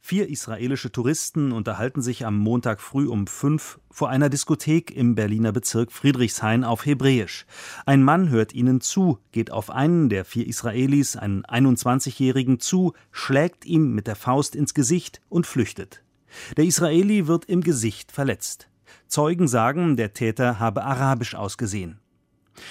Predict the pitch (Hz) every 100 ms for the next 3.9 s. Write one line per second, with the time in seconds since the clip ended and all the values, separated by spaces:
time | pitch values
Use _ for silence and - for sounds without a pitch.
0 | - - 147 156 - 165 - 165 208 156
1 | 120 117 113 123 160 123 98 95 - 101
2 | 101 - 113 139 147 120 117 - 101 156
3 | 180 113 110 127 113 117 117 117 139